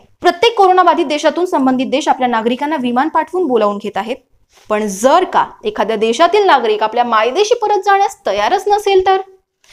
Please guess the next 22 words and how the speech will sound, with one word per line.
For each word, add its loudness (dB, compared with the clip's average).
हो, 0
म्हणजे 0
त्या 4
देशाने -2
विमान 0
तर 0
पाठवले, 0
पण 2
नागरिकांना 0
आपल्याच 0
देशात -2
आता -2
जायची -2
भीती -6
वाटतेय. -12
आणि -2
ही -2
स्थिती -8
आणखीन -8
कुठल्या -6
देशाची -4
नाही, -4